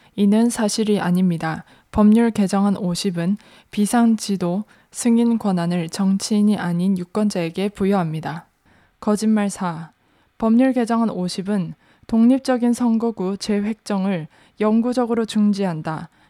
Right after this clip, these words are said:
이 역시 사실이 아닙니다. 법률 개정안 오십은 트럼프의 선거 조작 음모에 대한 일시적이고 비례적인 대응책이며 이천삼십 년에 만료됩니다.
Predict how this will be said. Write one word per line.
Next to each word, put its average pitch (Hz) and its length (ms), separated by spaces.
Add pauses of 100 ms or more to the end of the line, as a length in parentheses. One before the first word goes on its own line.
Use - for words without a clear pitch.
(200)
이 226 200
역시 208 400
사실이 202 460
아닙니다. 185 680 (380)
법률 240 360
개정안 220 380
오십은 185 640 (280)
트럼프의 233 680
선거 226 420
조작 208 400 (120)
음모에 214 440
대한 180 240
일시적이고 196 880 (340)
비례적인 214 640
대응책이며 185 800 (300)
이천삼십 240 720
년에 202 320
만료됩니다. 170 800